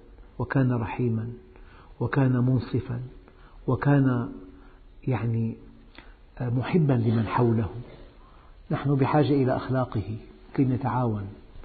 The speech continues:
بحاجة أن نحيي ذكراه، لا بشكل فولكلوري. يعني، بصراحة،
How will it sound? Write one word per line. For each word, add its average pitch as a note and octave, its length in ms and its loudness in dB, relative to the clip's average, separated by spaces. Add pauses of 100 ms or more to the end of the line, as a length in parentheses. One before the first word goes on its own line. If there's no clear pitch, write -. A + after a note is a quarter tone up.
(520)
بحاجة E3 520 4
أن C#3 160 2
نحيي C3 480 0
ذكراه، B2 720 0 (880)
لا F3 100 6
بشكل D#3 400 4
فولكلوري. B2 840 2 (1900)
يعني، A#2+ 200 0
بصراحة، A#2 560 0